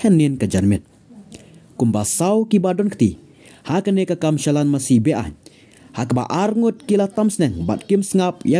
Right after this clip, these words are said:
ke jing maham bat teng e, ban siat pen mensau, lada kim pendam ya lade, bat persyang pet.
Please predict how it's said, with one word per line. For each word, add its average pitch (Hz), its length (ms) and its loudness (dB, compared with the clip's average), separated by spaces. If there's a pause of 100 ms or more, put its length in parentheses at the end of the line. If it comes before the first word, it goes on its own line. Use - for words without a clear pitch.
ke 190 80 2
jing 165 160 2
maham 147 400 2
bat 120 160 -4
teng 202 160 -2
e, 98 160 -2 (480)
ban 139 240 0
siat 147 320 -4
pen 131 160 2
mensau, 135 560 -2 (260)
lada 196 320 0
kim 214 160 2
pendam 190 480 4
ya 123 80 4
lade, 147 420 2 (320)
bat - 300 -4
persyang 139 640 -2
pet. 107 240 -2